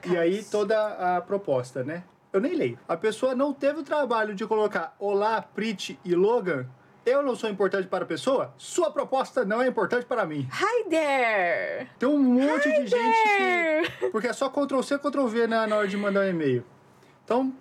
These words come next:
Speaker 1: só tá tentando atirar pra tudo quanto é lado
Speaker 2: É.
Speaker 1: e acertar alguém.
Speaker 2: E quando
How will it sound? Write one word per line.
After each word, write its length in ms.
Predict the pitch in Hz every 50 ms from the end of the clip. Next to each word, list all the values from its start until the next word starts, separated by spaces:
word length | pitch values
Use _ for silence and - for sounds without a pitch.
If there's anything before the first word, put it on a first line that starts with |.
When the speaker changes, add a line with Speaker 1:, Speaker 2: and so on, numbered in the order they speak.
| - - - _ -
Speaker 1:
só 80 | - 220
tá 100 | 220 247
tentando 360 | 247 254 254 214 240 226 226
atirar 360 | 220 220 - - 214 208 202
pra 140 | 196 208 202
tudo 240 | 190 220 214 220 214
quanto 240 | 226 226 226 233 254
é 60 | 240
lado 420 | 240 247 262 285 302 262 285 285 254
Speaker 2:
É. 200 | - 185 185 180
Speaker 1:
e 80 | 254 247
acertar 520 | 254 247 - - 254 247 240 240 240 233
alguém. 440 | 233 247 240 196 180 165 147 135 135 - -
Speaker 2:
E 120 | - 262
quando 260 | 254 - 302 311 320